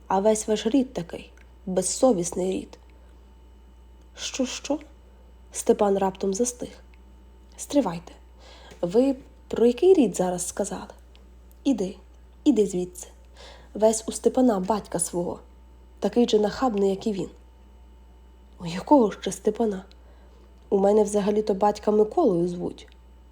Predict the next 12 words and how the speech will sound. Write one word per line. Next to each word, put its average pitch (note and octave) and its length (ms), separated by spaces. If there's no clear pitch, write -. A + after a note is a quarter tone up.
«Миколою?» F#3+ 880
Баба F3 320
Катя F#3+ 360
застигла. F#3+ 600
«Так, G#3+ 380
Миколою. G#3+ 580
Ми G#3 200
в G3+ 80
будинку A#3 480
напроти G3+ 400
вас A3+ 240
жили». F#3 340